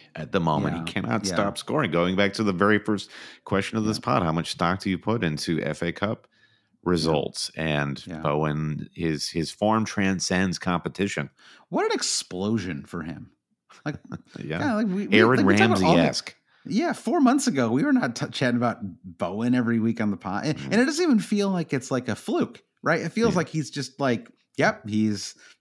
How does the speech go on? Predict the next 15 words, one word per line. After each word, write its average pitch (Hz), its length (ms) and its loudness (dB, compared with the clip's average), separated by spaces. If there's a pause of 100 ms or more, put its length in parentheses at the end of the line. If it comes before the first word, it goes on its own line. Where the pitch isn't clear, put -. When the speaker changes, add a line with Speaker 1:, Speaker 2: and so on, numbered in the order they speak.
(280)
Speaker 2:
playing 151 320 2
great, 135 400 0
looks 131 260 0
good, 165 360 -2
he's 127 120 -2
involved, 147 720 0
he 107 80 -4
can, 104 160 0
like, 92 300 -4
do 127 140 2
a - 40 2
Speaker 1:
Yeah. 135 40 2
Speaker 2:
lot 139 140 2
of 127 120 0
interesting 120 400 -2